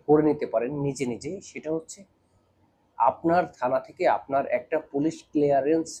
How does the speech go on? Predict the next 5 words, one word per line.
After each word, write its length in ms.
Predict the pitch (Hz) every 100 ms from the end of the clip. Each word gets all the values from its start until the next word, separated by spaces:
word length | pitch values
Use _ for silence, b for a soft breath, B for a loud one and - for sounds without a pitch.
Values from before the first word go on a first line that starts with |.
| 131
বের 180 | 127
করতে 280 | - 113 -
হবে 240 | - 127 226 - _ _ _ _ _ _ _ _ _ _ _
এবং 280 | 123 127 185 202 - _ _ _ _ _ _ _ _ _ _ _ 120
আপনার 360 | 120 - 160